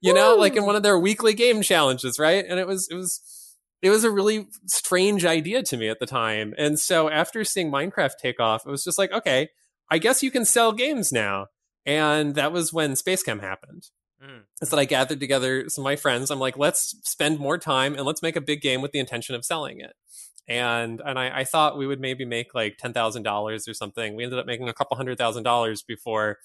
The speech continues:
Speaker 1: you know, like, a couple of us decided to stop working at Microsoft and start a game studio. And so for the couple years after that, and this would have been around, like, twenty twelve to twenty fifteen,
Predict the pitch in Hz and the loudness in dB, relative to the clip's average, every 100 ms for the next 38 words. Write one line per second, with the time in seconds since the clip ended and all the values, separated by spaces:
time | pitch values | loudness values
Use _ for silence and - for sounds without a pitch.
0 | - _ 127 110 107 110 117 123 120 113 | -20 _ -8 -4 -2 -4 -4 -4 -4 -4
1 | 107 - 123 110 107 - 107 - 107 110 | -6 -6 -4 -4 -6 -4 -4 -4 -6 -6
2 | 113 113 113 - 101 - 104 - 110 101 | -8 -8 -8 -4 -4 -6 -12 -8 -8 -6
3 | 110 117 - - 64 67 - _ _ _ | -6 -6 -8 -10 -10 -10 -12 _ _ _
4 | _ 127 120 - 127 117 117 113 110 - | _ -4 -2 -2 2 4 4 0 -4 -14
5 | - - _ - 143 139 175 165 156 143 | -20 -20 _ -4 -2 0 0 0 2 0
6 | 135 - 117 117 123 131 135 127 - 135 | -2 -2 0 2 2 2 -4 -8 -6 -6
7 | 123 120 113 113 117 113 107 - - 120 | -4 -4 -2 -2 -2 -4 -6 -8 -10 -8
8 | 113 - - 113 113 113 110 - 117 - | -8 -10 -2 2 2 2 -2 -10 -18 -8
9 | 123 113 110 120 - - 117 110 98 101 | -6 -6 -8 -10 -12 -10 -8 -8 -10 -12